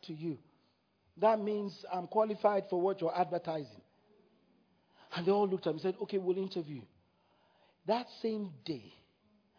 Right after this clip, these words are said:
I got a phone call. Listen to me. I got a phone call. My wife can bear me witness. I've shared this testimony before. I got a phone call that, "Can I come and see them?" I said, "Well, I'm working till four." They said, "They wait for me."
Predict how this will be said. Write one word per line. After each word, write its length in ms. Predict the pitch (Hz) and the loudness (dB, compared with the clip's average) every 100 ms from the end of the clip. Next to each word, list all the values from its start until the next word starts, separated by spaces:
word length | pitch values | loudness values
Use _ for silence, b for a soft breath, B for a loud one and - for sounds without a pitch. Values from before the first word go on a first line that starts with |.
| b - | b -6
I 80 | 180 | -2
got 240 | 202 - | -2 -2
a 60 | 160 - | -6 -4
phone 200 | 175 165 | -4 -4
call. 320 | - 110 - _ _ _ _ _ _ | -6 -12 -14 _ _ _ _ _ _
Listen 300 | 208 - 208 | -2 -2 -6
to 120 | - | -8
me. 140 | 143 101 _ b b b b b | -10 -12 _ b b b b b
I 100 | 175 | -8
got 220 | - 196 156 | -6 -6 -8
a 60 | - - | -8 -6
phone 160 | 165 | -6
call. 260 | - 127 - - | -6 -10 -12 -10
My 120 | 151 | -8
wife 340 | 143 190 190 | -6 -6 -8
can 140 | - 165 | -10 -6
bear 200 | 185 190 | -2 -2
me 140 | 180 | -4
witness. 340 | 165 156 185 - | -8 -8 -10 -8
I've 120 | - | -6
shared 220 | - 202 | -2 -4
this 100 | 185 | -4
testimony 340 | - 151 165 151 | -10 -8 -6 -6
before. 180 | 113 - B B B B | -10 -20 B B B B
I 40 | 175 | -10
got 280 | - 233 185 | -8 -8 -10
a 40 | - | -8
phone 140 | 190 180 | -8 -8
call 240 | - 113 - _ b b _ | -10 -14 -18 _ b b _
that, 280 | 185 185 - | -4 -4 -10
"Can 320 | - 202 196 - _ _ _ _ 196 | -6 -6 -6 -12 _ _ _ _ -4
I 160 | 226 | -4
come 280 | 226 - 202 | -4 -6 -6
and 140 | 175 156 - - | -6 -10 -16 -10
see 200 | 214 185 | -8 -6
them?" 260 | 147 - - _ _ _ b b b | -8 -10 -18 _ _ _ b b b
I 80 | 170 | -6
said, 180 | 175 190 | -2 -2
"Well, 160 | 175 180 | 0 0
I'm 200 | 170 175 | 0 0
working 320 | 208 208 214 | 0 -2 -8
till 180 | - 160 - | -8 -10 -4
four." 220 | 196 151 - _ b b b - | -2 -2 -6 _ b b b -8
They 80 | |
said, 160 | 170 208 | -4 0
"They 80 | 190 | 2
wait 420 | 170 185 202 - | 2 2 2 0
for 100 | 165 | -8
me." 240 | 151 127 | -8 -10